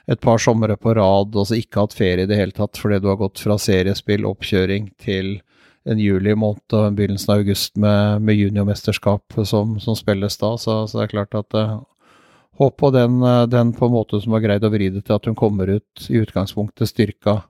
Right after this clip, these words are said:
fysisk på, på veldig mange måter, da, så får gjort, eh, gjort mye av den grunntreninga og den greia som, som du kanskje ikke rakk å gjøre de, i de åra der. Så kommer du da fysisk styrka ut av det når du da, altså, det handler om en ting, jeg tror, altså, den, den fysiske treninga kan du gjøre, den fysiske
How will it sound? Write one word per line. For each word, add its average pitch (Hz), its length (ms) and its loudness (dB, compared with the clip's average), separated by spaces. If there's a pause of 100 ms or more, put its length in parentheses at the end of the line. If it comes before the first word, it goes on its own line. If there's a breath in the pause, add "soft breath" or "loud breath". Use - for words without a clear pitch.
(140)
fysisk - 640 -2
på, 113 80 4 (240)
på 110 140 2
veldig 101 180 0
mange 104 240 -2
måter, 107 320 -2
da, 104 160 -2
så 101 160 -14
får 104 140 0
gjort, - 260 -12
eh, 104 160 0
gjort 101 200 -8
mye 104 280 2
av 92 80 -2
den 101 240 -4
grunntreninga 101 640 -2
og 101 80 -8
den 98 120 -4
greia 95 300 -2
som, 95 200 -10 (580 soft breath)
som 135 120 0
du 135 40 2
kanskje 123 320 2
ikke 110 160 0
rakk 107 200 -4
å 107 80 4
gjøre 92 240 2
de, 95 240 -4
i - 160 -6
de 95 160 -2
åra 87 240 -4
der. 101 160 -16 (680)
Så - 120 -8
kommer 113 240 0
du 117 80 4
da 107 160 4
fysisk 101 460 -2
styrka 104 260 -2
ut 98 320 0
av 98 80 0
det 104 140 0
når 107 160 -2
du 104 80 -2
da, 98 60 0 (120)
altså, 107 220 -4 (420)
det 143 80 0
handler 127 300 0
om 120 100 2
en 110 160 0
ting, 110 220 -2
jeg 110 100 0
tror, 107 220 0
altså, 107 180 0
den, 110 240 -2
den 117 240 -2
fysiske 107 480 -4
treninga 104 400 0
kan 127 140 -2
du 147 80 4
gjøre, 104 260 2
den 104 80 -6
fysiske 104 320 -2